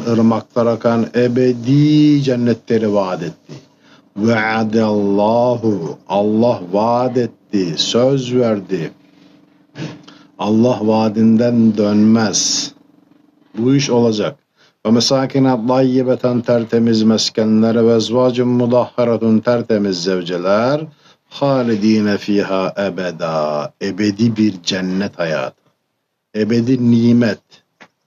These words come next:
Hiçbir sıkıntı, dünyadaki sıkıntıların zerresi yok. Bu cenneti kaybet, gir cehennemde yan.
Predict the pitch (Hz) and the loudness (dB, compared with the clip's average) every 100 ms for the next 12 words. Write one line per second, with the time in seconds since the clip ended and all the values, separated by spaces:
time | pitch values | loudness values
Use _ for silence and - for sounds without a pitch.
0 | _ _ _ _ _ _ _ _ _ _ | _ _ _ _ _ _ _ _ _ _
1 | - 139 - - 165 160 143 - 120 127 | -4 -2 -4 -2 0 0 0 -2 -2 -2
2 | 120 - 104 101 120 123 120 123 117 - | -2 -2 -2 2 2 4 2 0 -2 -6
3 | - 127 117 120 131 131 117 - _ - | -2 -2 -2 0 0 0 -2 -4 _ -12
4 | 92 95 117 120 120 123 - 120 101 80 | -6 -2 0 0 0 0 0 0 0 -4
5 | _ _ _ _ _ _ _ _ _ _ | _ _ _ _ _ _ _ _ _ _
6 | _ _ _ _ _ - 131 143 139 131 | _ _ _ _ _ -4 0 0 0 0
7 | 127 117 110 98 110 104 95 90 92 104 | 0 0 -2 -2 0 0 -2 -2 0 2
8 | 135 170 - _ - _ - 143 120 113 | 2 0 -4 _ -20 _ -2 0 0 0
9 | 110 113 110 107 104 104 123 156 127 127 | 0 2 2 2 2 0 0 0 0 -2
10 | 107 | -2